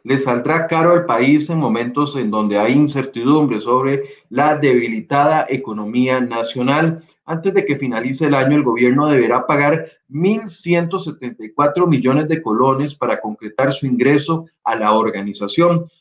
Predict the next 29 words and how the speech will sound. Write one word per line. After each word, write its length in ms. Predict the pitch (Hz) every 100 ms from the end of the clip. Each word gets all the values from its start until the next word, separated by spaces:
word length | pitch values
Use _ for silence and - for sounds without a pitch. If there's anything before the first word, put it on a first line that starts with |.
| _
Según 360 | - 110 147 151
Presidencia, 680 | 170 156 135 143 143 147 175
solo 320 | 165 170 170
por 160 | 185 156
la 80 |
membresía 680 | 127 120 110 110 107 135 143
el 100 | 147
país 260 | 135 110 127
deberá 360 | 147 135 123 131
de 100 | 135
pan-, 380 | 127 123 123 -
de 160 | 113
cancelar 580 | 110 110 - 110 135 - - -
ochocientos 720 | 131 135 127 151 160 160 165
sesenta 400 | 139 123 110 101
y 60 | 101
cinco 360 | 135 131 139
millones 580 | 147 139 156 147 143 - _ _ -
y 60 |
además 380 | 131 131 151 165
debe 240 | 180 185 180
pagar 320 | 135 143 151
otros 400 | 156 156 147 -
trescientos 680 | 120 113 160 170 170 175 156
nueve 240 | 147 151
millones 520 | 160 131 127 135 151
para 200 | - 113
la 140 | 107 110
instalación 760 | - 107 101 101 135 147